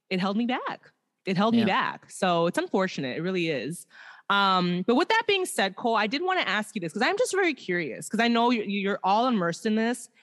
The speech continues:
Speaker 1: and you grow your own weed and everything. So, like, what is your goal with weed? Like, do you wanna possibly own your own dispensary one day or a cultivation center?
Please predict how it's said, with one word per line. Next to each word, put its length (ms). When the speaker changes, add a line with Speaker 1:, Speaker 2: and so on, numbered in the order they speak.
Speaker 1:
and 300
you 60
grow 200
your 160
own 120
weed 180
and 60
everything. 360
So, 160
like, 160
what 260
is 220
your 240
goal 720
with 280
weed? 320
Like, 140
do 120
you 120
wanna 280
possibly 540
own 180
your 140
own 140
dispensary 460
one 180
day 140
or 200
a 120
cultivation 680
center? 300